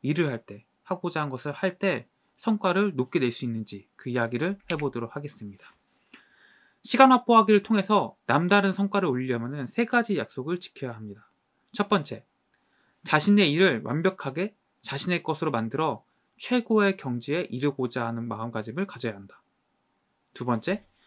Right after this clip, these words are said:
끊임없이 최적의 길을 찾으려고 노력해야 된다. 세 번째, 자신만의 단 하나를 달성할 수 위해, 달성하기 위해 할 수 있는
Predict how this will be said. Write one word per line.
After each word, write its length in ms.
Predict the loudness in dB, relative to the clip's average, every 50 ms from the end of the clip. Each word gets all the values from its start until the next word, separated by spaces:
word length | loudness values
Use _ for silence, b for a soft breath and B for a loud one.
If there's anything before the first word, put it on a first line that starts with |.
| _ _ _
끊임없이 680 | 2 4 6 6 8 6 6 4 2 0 -2 -2 -2 -4 _
최적의 420 | -4 -2 -2 0 2 2 2 0 0
길을 180 | -2 -4 -8
찾으려고 460 | -6 -6 -6 -4 -4 -2 -2 -2 -4 -4
노력해야 380 | -4 -4 -4 -6 -8 -10 -12
된다. 320 | -12 -14 -20 -20 -20 -20 _ _ _ _ _ _ _ _ _ _ _ _
세 160 | -4 -2 0
번째, 420 | 0 0 0 -2 0 -2 -2 -2 _ _ _ _ _ _ _ _ _ -8
자신만의 580 | -4 0 4 6 6 8 8 6 6 4 2
단 160 | -2 -4 -4
하나를 460 | -2 0 2 2 2 2 2 0 -2 -4
달성할 420 | -6 -8 -8 -6 -4 -2 -2 -2
수 160 | -4 -6 -10
위해, 420 | -8 -6 -6 -4 -4 -4 -6 -8 -10 _ _ _ _
달성하기 560 | -8 -8 -6 -4 -4 -4 -4 -2 -4 -4 -4
위해 400 | -4 -6 -6 -6 -6 -6 -6 -8 _ _ b b b b b
할 180 | b -2 -2 0
수 180 | 0 0 0
있는 340 | 0 0 0 0 0 0